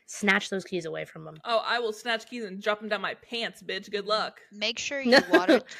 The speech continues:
Speaker 3: water check your friends.
Speaker 1: Water check your friends. Water check everyone.
Speaker 2: Speaking
Speaker 1: You
Speaker 2: of
Speaker 1: would
Speaker 2: water
Speaker 1: be
Speaker 2: check, everybody grab your
Speaker 1: surprised.
Speaker 2: water. Drink it right now.
Speaker 3: Hydrate.
Speaker 1: I already
Speaker 3: Hydrate.
Speaker 1: finished mine. My
Speaker 3: I
Speaker 1: other
Speaker 3: literally
Speaker 1: bottle is
Speaker 3: just
Speaker 1: across
Speaker 3: took a
Speaker 1: the room.
Speaker 3: sip before I said that.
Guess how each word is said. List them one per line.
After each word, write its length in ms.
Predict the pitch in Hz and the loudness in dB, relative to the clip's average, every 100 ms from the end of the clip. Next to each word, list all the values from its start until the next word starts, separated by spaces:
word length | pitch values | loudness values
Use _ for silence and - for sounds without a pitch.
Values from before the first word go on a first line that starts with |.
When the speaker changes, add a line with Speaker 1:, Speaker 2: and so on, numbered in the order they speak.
| - | -4
Speaker 3:
water 300 | 196 220 247 | 2 4 4
check 380 | 262 - 240 - | 2 0 0 -2
your 120 | 214 | -10
friends. 800 | - 190 175 165 175 - - - - - | -4 -2 -2 -6 -8 -4 -4 -4 -10 -10
Speaker 1:
Water 380 | 180 190 196 214 | 2 4 6 4
check 260 | - 208 - | 2 -2 -2
your 100 | 180 | -6
friends. 380 | - 165 165 | -4 -4 -4
Water 220 | 165 170 170 | -6 -4 -4
check 220 | - 180 | -6 -6
everyone. 560 | 170 156 156 151 151 - _ | -6 -8 -12 -14 -16 -20 _
Speaker 2:
Speaking 300 | - 277 180 | -10 -6 0
Speaker 1:
You 120 | 214 | 6
Speaker 2:
of 60 | 226 | 6
Speaker 1:
would 80 | 208 | 6
Speaker 2:
water 180 | 233 233 | 4 2
Speaker 1:
be 60 | |
Speaker 2:
check, 220 | - 226 - | 2 2 2
everybody 320 | 233 240 226 | 2 2 2
grab 280 | 226 220 214 | 4 6 6
your 100 | 214 | 4
Speaker 1:
surprised. 80 | 202 | 2
Speaker 2:
water. 340 | 202 202 202 - - | 0 -2 -4 -8 -16
Drink 200 | 220 226 220 | -8 -6 -4
it 80 | |
right 120 | 202 180 | -4 -4
now. 80 | 180 | -4
Speaker 3:
Hydrate. 140 | 196 | 0
Speaker 1:
I 100 | 226 | 2
already 260 | 233 233 269 | 2 2 2
Speaker 3:
Hydrate. 40 | |
Speaker 1:
finished 420 | - 302 294 - | 4 2 2 0
mine. 400 | 277 247 240 214 - - _ _ _ _ _ _ _ | -2 -2 -4 -6 -12 -20 _ _ _ _ _ _ _
My 140 | - 226 | -2 0
Speaker 3:
I 80 | |
Speaker 1:
other 100 | 220 | 2
Speaker 3:
literally 160 | 214 208 208 | 2 4 6
Speaker 1:
bottle 100 | 202 | 4
is 60 | |
Speaker 3:
just 120 | 208 214 | 2 6
Speaker 1:
across 160 | 196 | 6
Speaker 3:
took 80 | 208 | 6
a 20 | |
Speaker 1:
the 60 | 196 | 4
room. 80 | 196 | 4
Speaker 3:
sip 160 | 180 175 | 2 -2
before 300 | 170 170 165 | -10 -8 -8
I 80 | |
said 280 | 160 - 165 165 | -8 -10 -12 -14
that. 180 | 151 | -16